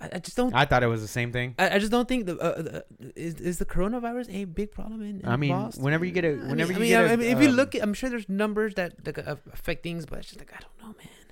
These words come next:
Speaker 2: Whenever
Speaker 1: I
Speaker 2: you
Speaker 1: don't
Speaker 2: get
Speaker 1: know.
Speaker 2: a big group of people together, you run the risk of anything. I mean, you can catch aids
Speaker 1: Of
Speaker 2: in a, or
Speaker 1: course.
Speaker 2: herpes in a big enough
Speaker 1: Of
Speaker 2: group
Speaker 1: course,
Speaker 2: of people,
Speaker 1: but I mean,
Speaker 2: you
Speaker 1: but I
Speaker 2: know?
Speaker 1: could, I could walk down the street and I could get hit by a car.
Speaker 2: Yeah, it's also
Speaker 1: You,
Speaker 2: a
Speaker 1: you know,
Speaker 2: thing.
Speaker 1: it just, it just, it just. Uh, yeah, I understand the safety concern.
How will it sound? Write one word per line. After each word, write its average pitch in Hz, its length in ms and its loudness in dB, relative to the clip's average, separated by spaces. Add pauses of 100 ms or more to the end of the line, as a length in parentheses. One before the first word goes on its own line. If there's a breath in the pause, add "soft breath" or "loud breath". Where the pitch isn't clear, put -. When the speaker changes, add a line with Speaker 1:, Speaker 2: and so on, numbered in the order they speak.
(280)
Speaker 2:
Whenever 156 320 2
Speaker 1:
I - 20 -2
Speaker 2:
you 185 60 0
Speaker 1:
don't 180 80 -4
Speaker 2:
get 180 80 6
Speaker 1:
know. 175 60 4
Speaker 2:
a - 20 -4
big 135 260 0
group 120 180 0
of 120 120 -6
people 113 240 -4
together, 113 360 -2
you 110 240 -4
run 113 200 -4
the 107 100 -6
risk 110 240 -4
of 92 80 -6
anything. 92 460 -4
I - 20 -6
mean, 92 180 -6
you 98 80 -6
can 110 160 -6
catch 101 280 -2
aids 107 320 0
Speaker 1:
Of 95 80 -4
Speaker 2:
in 98 60 0
a, - 20 2
or 233 160 0
Speaker 1:
course. 98 240 0
Speaker 2:
herpes 110 400 0
in 95 80 -6
a 92 80 -6
big 92 400 -6
enough 95 160 -4
Speaker 1:
Of 170 80 -6
Speaker 2:
group 190 100 0
Speaker 1:
course, 285 160 0
Speaker 2:
of 202 40 0
people, 180 180 -2
Speaker 1:
but 202 40 2
I 202 40 2
mean, 208 80 0
Speaker 2:
you 190 60 -2
Speaker 1:
but 170 120 0
I 180 40 2
Speaker 2:
know? 190 40 -6
Speaker 1:
could, - 120 -4
I 185 60 0
could 196 140 -4
walk 185 160 -4
down 180 140 -6
the 175 60 -8
street - 180 -8
and 151 80 -12
I - 20 -14
could 160 80 -14
get 139 80 -6
hit 151 120 -8
by - 100 -14
a - 20 -16
car. - 400 -18 (140)
Speaker 2:
Yeah, 98 100 -6
it's - 180 -8
also 113 220 -4
Speaker 1:
You, 196 100 6
Speaker 2:
a 202 60 -2
Speaker 1:
you 226 120 8
know, 233 100 6
Speaker 2:
thing. 220 100 6
Speaker 1:
it 214 40 8
just, 208 200 -6 (240 loud breath)
it 214 140 4
just, 214 180 -8
it 185 140 -4
just. - 100 -16 (1500 loud breath)
Uh, 180 60 -6
yeah, 180 240 0
I 180 100 6
understand 180 420 2
the 165 40 -2
safety 156 220 -2
concern. 95 280 -8